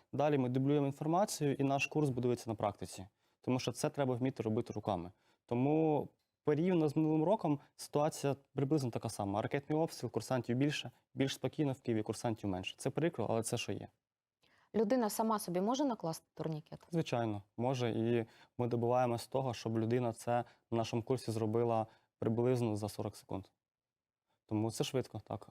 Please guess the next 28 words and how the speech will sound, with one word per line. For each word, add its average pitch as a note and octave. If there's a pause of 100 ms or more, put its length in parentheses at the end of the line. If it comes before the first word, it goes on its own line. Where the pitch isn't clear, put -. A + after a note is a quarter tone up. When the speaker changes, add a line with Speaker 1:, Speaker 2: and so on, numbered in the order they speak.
Speaker 1:
Е, G#2+
Speaker 2:
І G#3
пам'ятаємо G#3+
найголовніше F#3+
правило, B3
що -
турнікет F#3
накладається G3 (760)
вище G#3 (640)
Speaker 1:
Ем, A#2+ (120)
Speaker 2:
поранення, F#3+
так? - (200)
Speaker 1:
не A#2+
все D3+
так D3
однозначно. A#2+
Speaker 2:
От, F3
бачите, A3
я F#3+
зараз G3+
свої F3+
знання F3
буду F3
перевіряти. F3
Не F#3
все F#3
так G3
однозначно? F#3